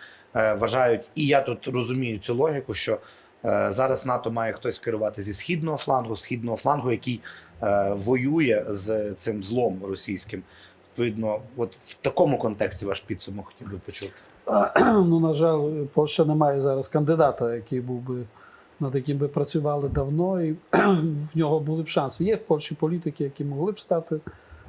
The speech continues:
Speaker 2: генеральними секретаріатами нато. Ну, на жаль, але, на жаль, не було відповідної праці. Натомість те, що Єнс, Єнс Столтенберг може залишитись, звичайно, на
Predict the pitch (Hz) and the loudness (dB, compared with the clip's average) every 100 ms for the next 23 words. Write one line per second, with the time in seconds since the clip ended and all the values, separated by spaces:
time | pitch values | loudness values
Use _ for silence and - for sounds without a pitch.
0 | - 151 156 156 156 156 147 151 151 151 | -4 0 2 2 0 -2 -2 -2 -2 0
1 | 147 143 147 147 147 143 139 147 180 190 | 0 0 -2 -2 -2 -4 -2 0 0 0
2 | 156 165 165 156 147 - - 381 156 160 | 0 0 -2 -4 -8 -12 -8 -2 0 0
3 | 165 156 170 160 156 151 156 156 151 139 | 0 0 0 -2 -2 -2 -2 -2 -4 -6
4 | 156 147 147 143 143 139 135 156 156 156 | -4 -4 -2 -4 -2 -4 -4 -4 -4 -2
5 | 175 165 - 175 - 160 151 - - - | -2 -2 0 0 2 -2 -4 -10 -20 -20
6 | - - 156 156 - 196 156 156 - - | -6 -2 0 -2 -4 0 0 0 0 2
7 | 160 156 156 151 151 170 156 147 143 175 | 2 0 0 0 0 -2 -2 -2 -4 -4
8 | 311 196 160 156 151 147 160 156 156 151 | -2 -4 -2 -4 -4 -4 -2 -2 -2 -4
9 | 147 | -4